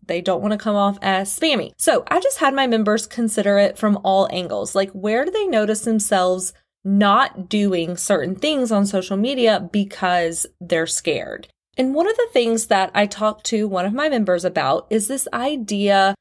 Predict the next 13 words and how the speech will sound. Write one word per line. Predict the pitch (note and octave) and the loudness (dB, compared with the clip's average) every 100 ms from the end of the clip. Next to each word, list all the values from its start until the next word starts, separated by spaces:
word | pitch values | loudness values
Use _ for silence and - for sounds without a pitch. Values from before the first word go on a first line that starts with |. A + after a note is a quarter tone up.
| - | 0
of | G3+ F#3+ F#3 F3+ F3+ - _ _ | 2 2 2 -2 -6 -20 _ _
what | G#3 F3+ G#3 - | -8 0 0 0
other | G3 G3+ G3+ | 0 2 0
people | F#3+ - F#3 F#3 B3+ - | -2 -6 -6 0 0 0
are | G3 | -2
going | F3+ F3 F3+ F3+ | -2 -2 -2 -6
to | - E3 | -10 -12
think | - - E4+ C4+ G3+ G3 - _ - | -10 -2 2 2 0 -4 -12 _ 0
anytime | G3+ G3 F#3+ E3+ | 0 0 -2 -6
she | E3+ - | -6 -8
posts, | E3+ - - - - | -6 -6 -6 -8 -6
and | F#3+ F#3 | -4 0
how | F#3 | 0